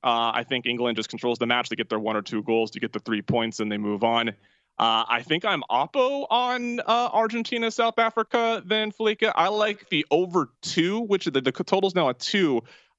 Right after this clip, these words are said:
Uh, South Africa, with only thirty percent of the possession against Sweden, still was ma-, uh, managed to get eleven shots off for a little over one X G.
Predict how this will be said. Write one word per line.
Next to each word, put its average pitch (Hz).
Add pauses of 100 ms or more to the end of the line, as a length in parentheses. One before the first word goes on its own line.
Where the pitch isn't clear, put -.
(140)
Uh, 147
South -
Africa, 131 (500)
with 160
only 262
thirty 226
percent 170
of 139
the 131
possession 131
against 117
Sweden, 127
still 233 (120)
was 143
ma-, 147
uh, 131
managed 139
to 135
get 131
eleven 151
shots 139
off 117
for 120
a 110
little 165
over 143
one 127
X -
G. 123